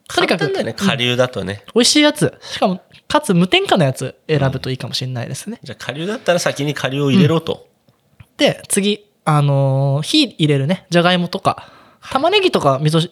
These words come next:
Speaker 1: 味噌汁作る場合、わかめとかも、
Speaker 2: はい。
Speaker 1: わかめ先に水に戻しとかなきゃいけないですけどね。
Speaker 2: はい。
Speaker 1: で、入れます。
Speaker 2: はい。
Speaker 1: で、大体うちの場合ですと、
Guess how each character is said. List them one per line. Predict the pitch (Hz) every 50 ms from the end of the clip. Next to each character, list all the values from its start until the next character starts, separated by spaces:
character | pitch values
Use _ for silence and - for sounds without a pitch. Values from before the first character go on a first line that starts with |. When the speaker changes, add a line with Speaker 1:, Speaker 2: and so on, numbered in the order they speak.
| _ -
Speaker 1:
味 | 151
噌 | - 180
汁 | 160 170 147
作 | 127 - - 202
る | 170 147
場 | 127 123
合、 | 113 - -
わ | - 160
か | - - 165
め | 147 135
と | - 120
か | 156 165
も、 | 226 311 302 165
Speaker 2:
は | - - - 82
い。 | - - - _ _ _ _
Speaker 1:
わ | 190 185 214
か | - 277
め | 208 165
先 | - 143 165 147
に | 143
水 | 151 151 160
に | 170 160
戻 | 156 160 190 185
し |
と | - 139
か | 135
な | 120 117
き | 113
ゃ | 120
い |
け | 117
な | 107
い | -
で |
す | - -
け | - 156
ど | 190
ね。 | 240 -
Speaker 2:
は | - - - 85
い。 | 76 - - - - - - - -
Speaker 1:
で、 | 302 330 277
入 | 151 131
れ | 127 123
ま | 120 117 -
す。 | - - - - - - _ _ _ _
Speaker 2:
は | - - - 78
い。 | - - - _ _ _ _ _ _ - -
Speaker 1:
で、 | - 262
大 | 226 262 285 302 294
体 | - 311 302 285
う | 277 262
ち | - 277
の | 269 269 262
場 | 247 269 254
合 | 247 247 247
で | 247 - - 208
す | - - -
と、 | - 190 185 170 135 110 143